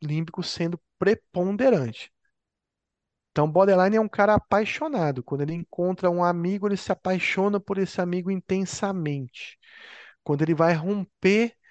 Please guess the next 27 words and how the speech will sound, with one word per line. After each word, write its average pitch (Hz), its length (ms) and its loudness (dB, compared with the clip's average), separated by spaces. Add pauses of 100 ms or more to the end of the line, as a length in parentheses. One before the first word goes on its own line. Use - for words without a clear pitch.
(320)
ele 156 240 0
rompe 160 720 0
de 180 180 -6
forma 180 500 0
intensa. 175 760 -2 (600)
E 226 180 4
ele 208 380 6
sempre 190 600 0
tá 190 180 0
com - 120 -12
o 190 40 -10
sistema 196 520 -4
límbico, 170 600 -4
né, 147 180 -2
que 147 180 -8
reúne 135 440 -2
a 147 60 0
amígdala, 131 680 -2
que 135 180 -10
reúne 135 480 -4 (520)
tálamo, 143 480 2
hipotálamo, 147 680 -2 (240)
dominando 202 880 2 (1300)
esse, 165 380 2
esse 160 220 -2
córtex - 400 -4
pré-frontal. 156 800 -6